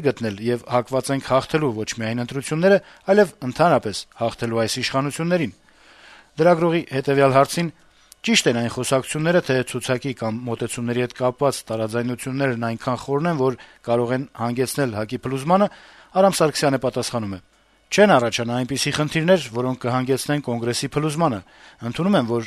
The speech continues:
հասարակության մոտ հակ-ի գործունեության հանդեպ որոշակի թերահավատություն առաջացավ, բայց հավատացեք, որ հակ-ի ցուցակը հայտարարելուց հետո հստակություն է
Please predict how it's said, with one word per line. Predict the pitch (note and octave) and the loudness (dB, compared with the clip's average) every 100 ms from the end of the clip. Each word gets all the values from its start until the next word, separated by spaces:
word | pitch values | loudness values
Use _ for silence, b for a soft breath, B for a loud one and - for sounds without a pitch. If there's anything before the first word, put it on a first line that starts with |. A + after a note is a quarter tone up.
| - | -4
հասարակության | A#2+ A#2 B2+ B2 B2 C3+ C#3 | -4 -2 -2 -4 -4 -2 0
մոտ | D#3 - _ _ | -2 -4 _ _
հակ-ի | A2 A2+ B2 A2+ | -4 -2 -4 -4
գործունեության | A#2+ A#2+ B2 B2 C3 B2 | -4 -4 -4 -2 -2 0
հանդեպ | C#3 D3 E3 A2 | 2 2 0 -4
որոշակի | G#2+ G2+ A2+ A#2+ A#2 | -8 -4 -6 -6 -6
թերահավատություն | A#2 A2+ A#2 B2 B2 C3 E3 D3+ | -4 0 0 -2 -4 -6 -2 0
առաջացավ, | A#2 A2 G#2 G2 _ B B B B B | 0 -4 -8 -12 _ B B B B B
բայց | G3+ - | 4 8
հավատացեք, | D3+ D#3+ D#3+ - F#3 | 6 8 4 2 0
որ | C3+ B2 - | 0 -2 0
հակ-ի | B2 B2 C3+ | -2 0 -6
ցուցակը | C3+ B2+ C#3+ B2 G#2 | -6 0 0 0 -6
հայտարարելուց | G#2+ A2 A2 A#2+ - | -4 -2 -2 -4 -4
հետո | C3 E3 B2+ | -2 0 0
հստակություն | A2 B2 A#2 C3 E3 | 0 -2 -2 -4 -2
է | D#3+ | -2